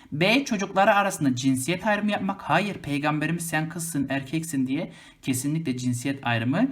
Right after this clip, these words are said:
yapmamıştır. C. Çocuklarıyla vakit geçirmek. Evet. D. Önemli konularda çocukların görüşünü almak. Evet, hatta kız çocuklarını evlendirirken bile onların görüşlerini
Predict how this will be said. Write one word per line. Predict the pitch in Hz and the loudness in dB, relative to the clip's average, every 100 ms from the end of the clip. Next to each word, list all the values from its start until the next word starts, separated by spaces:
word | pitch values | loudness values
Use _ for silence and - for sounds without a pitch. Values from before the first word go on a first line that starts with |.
| - - - | -2 -14 -4
yapmamıştır. | 127 120 170 208 214 - 127 120 - - - | -2 0 2 2 0 -2 -4 -6 -12 -14 -2
C. | 139 202 269 | 4 4 4
Çocuklarıyla | 196 165 165 170 180 135 | 0 0 4 4 4 2
vakit | 127 127 170 | 0 -4 -4
geçirmek. | 185 185 185 180 180 | -4 -4 -4 -4 -2
Evet. | 190 160 156 165 - | 0 2 0 -2 0
D. | 190 208 | 2 2
Önemli | 185 180 190 208 | 2 0 -2 -2
konularda | 202 165 143 127 | 0 2 0 0
çocukların | 160 160 147 131 123 | -4 -2 0 2 2
görüşünü | 123 120 156 175 | 0 0 2 2
almak. | 185 190 190 | 2 -2 -2
Evet, | 202 - | -6 -4
hatta | 196 - 180 | -6 -4 -4
kız | 185 175 | -4 -6
çocuklarını | 175 170 170 165 139 | -6 -4 0 2 2
evlendirirken | 147 151 151 165 - 143 123 | 0 -2 -2 -4 -4 -2 0
bile | 151 233 - - - | 0 -2 -6 -18 -4
onların | 147 143 143 165 | 0 0 0 2
görüşlerini | 139 120 120 123 131 233 | 0 -2 -4 -2 2 2